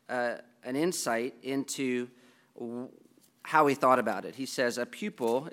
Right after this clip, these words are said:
is not above its, his teacher." I don't think, yeah, Luke six forty. "A disciple is not above his teacher, but everyone, when he's fully trained, will be like his teacher."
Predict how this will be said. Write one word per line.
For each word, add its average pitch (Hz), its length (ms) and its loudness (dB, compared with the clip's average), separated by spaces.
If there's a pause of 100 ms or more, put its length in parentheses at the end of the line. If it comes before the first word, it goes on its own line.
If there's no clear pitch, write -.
(600)
is 131 200 -6
not 147 200 8
above 143 380 6
its, - 240 -6
his 135 180 -8
teacher." 98 540 -8 (640)
I - 40 -20
don't - 260 -12
think, 120 260 -12 (100)
yeah, 117 240 -2
Luke 127 240 -2
six - 240 -10
forty. 110 300 0
"A 107 80 -2
disciple 127 640 4
is 117 180 -2
not 143 160 8
above 135 260 6
his 120 140 -4
teacher, 110 480 -4 (640)
but 117 100 -2
everyone, 156 600 8
when 139 140 6
he's 143 200 4
fully 151 380 2
trained, 131 480 4
will 120 160 2
be 123 180 0
like 123 340 4
his 117 220 0
teacher." - 380 -6